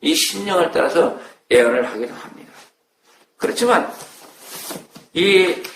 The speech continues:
그렇게 하는 예언과 그렇게 하는 이 방언의 통변은 사실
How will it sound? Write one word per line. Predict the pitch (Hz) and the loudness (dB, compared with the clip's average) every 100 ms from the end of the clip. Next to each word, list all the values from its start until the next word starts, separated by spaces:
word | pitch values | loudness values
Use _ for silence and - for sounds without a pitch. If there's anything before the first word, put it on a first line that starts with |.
| - - - - | -20 -20 -20 -2
그렇게 | - 175 - - - | 4 6 6 -2 -6
하는 | 139 160 107 - - _ _ | -8 -10 -12 -20 -20 _ _
예언과 | 123 131 123 120 143 120 - - _ _ _ _ _ _ _ _ _ _ _ _ _ _ _ | -8 -6 -6 -6 -6 -6 -8 -18 _ _ _ _ _ _ _ _ _ _ _ _ _ _ _
그렇게 | 156 151 147 | -8 -6 -4
하는 | 147 131 123 | -4 -4 -6
이 | 127 117 | -8 -8
방언의 | - 117 117 107 - | -6 -4 -2 -4 -10
통변은 | 101 95 - 139 - - _ _ _ | -14 -14 -8 -6 -6 -10 _ _ _
사실 | - 95 - - 78 | -14 -12 -10 -10 -12